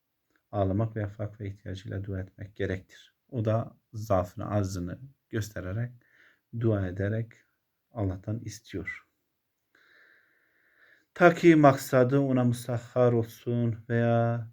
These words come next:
teshirin şükrünü, e, eda etsin.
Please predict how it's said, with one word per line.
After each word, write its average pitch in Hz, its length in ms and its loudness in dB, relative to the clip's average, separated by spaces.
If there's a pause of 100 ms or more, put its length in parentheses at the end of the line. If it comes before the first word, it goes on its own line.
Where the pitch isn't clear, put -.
(100)
teshirin 113 1160 -4
şükrünü, 107 720 -10
e, 104 120 -8 (340)
eda 104 140 -2
etsin. - 400 -10